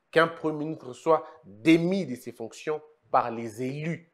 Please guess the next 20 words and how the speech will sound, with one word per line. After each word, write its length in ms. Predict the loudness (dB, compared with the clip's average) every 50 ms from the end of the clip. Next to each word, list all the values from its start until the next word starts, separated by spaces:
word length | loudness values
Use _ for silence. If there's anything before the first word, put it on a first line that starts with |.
| _ _
du 220 | -20 -20 -20 -20
peuple. 340 | _ _ -16 -16 -16 _ _ _ _ _ _ _ _ _ _ _ _ _ _ _ _ _ _ _ _ _ _ _ _ _ _ _ _ _ _
C'est 160 | _ -8 -4
honteux. 460 | -2 -2 -2 -2 6 6 8 8 6 2 -8 -20 _ _ _ _ _ _ _ _ _ _ _ _ _ _ _ _ _ _ _ _ _ -20 _ _
À 80 | 4 4
la 80 | 6
limite, 240 | 4 2 -2 -2 -4
ce 60 | -4
sera 120 | 2 4 4
le 180 | 4 2 -2
premier 360 | -6 -4 -4 -2 -2 -2 -2
gouvernement. 580 | -4 -6 -8 -4 -2 -2 -2 -2 -6 -10 -12 -16 _ _ _ _ _ _ _ _ _ _ _ _ _ _ _ _ _ _ _ _ _ _ _ _ _ _ -20 -12 _
Mais 140 | 6 8 8
à 60 | 10
un 40 | 10
moment 240 | 8 8 6 6
donné, 300 | 6 6 4 2 2 2
je 100 | 0 -2
me 160 | -4 -4 -4 -6
dis, 300 | -6 -8 -8 -8 -10